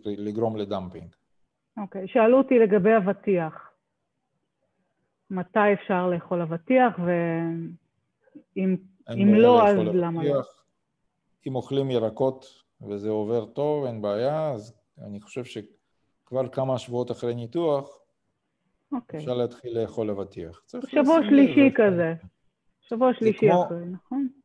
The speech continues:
Speaker 1: זה כמו, כן, כמו כל מאכל שאוכלים אותו פעם ראשונה אחרי ניתוח, שבועיים, שלושה, חודש, אוכלים בכמות קטנה ומחכים מה יהיה, ואם הכל עבר בסדר אז אפשר לאכול קצת יותר ועוד יותר. ככה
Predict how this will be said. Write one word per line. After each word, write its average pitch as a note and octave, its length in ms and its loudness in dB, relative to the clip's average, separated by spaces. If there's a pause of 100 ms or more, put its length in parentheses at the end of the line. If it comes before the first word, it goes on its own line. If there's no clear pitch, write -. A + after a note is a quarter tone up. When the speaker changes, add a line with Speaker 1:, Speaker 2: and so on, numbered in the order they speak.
(120)
Speaker 1:
זה B2+ 60 -12
כמו, D#3 540 -4
כן, F3 320 -2 (100)
כמו C#3+ 220 -6
כל D#3 180 0
מאכל C#3+ 480 0
שאוכלים B2 1200 -8
אותו B2 160 -6
פעם B2+ 180 -8
ראשונה A#2+ 280 -8
אחרי A#2 200 -8
ניתוח, D3 540 -6
שבועיים, B2 400 -6
שלושה, B2+ 480 -4
חודש, C#3+ 400 -6 (960)
אוכלים F#3 460 -4
בכמות C3+ 400 -2
קטנה G2 720 -6
ומחכים B2+ 560 -10
מה A#2+ 220 -4
יהיה, F#2 500 -8
ואם C3+ 340 -6
הכל C#3 220 -2
עבר C3 220 0
בסדר B2 380 -4
אז A2+ 120 -6
אפשר B2 180 -6
לאכול A#2+ 300 -6
קצת A2+ 240 -14
יותר F#2 600 -10
ועוד A2 280 -6
יותר. F#2+ 360 -10 (1040)
ככה - 280 -8